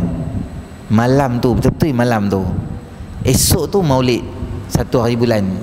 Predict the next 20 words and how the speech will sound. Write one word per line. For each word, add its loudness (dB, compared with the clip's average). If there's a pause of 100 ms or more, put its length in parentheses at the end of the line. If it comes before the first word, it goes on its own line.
(420)
cuti, 2 (480)
cuti 2
Maulid 4
Rasul 2
tu 2
lah. 2 (880)
Ah, 2 (1300)
jadi, 4 (320)
apa 2
nama, 2
tuan-tuan 2
jemput 2
lah, 2 (160)
lepas 0
isyak, 0
dia 2
buat 2
di 0
perkarangan. 0 (680)
Saya -2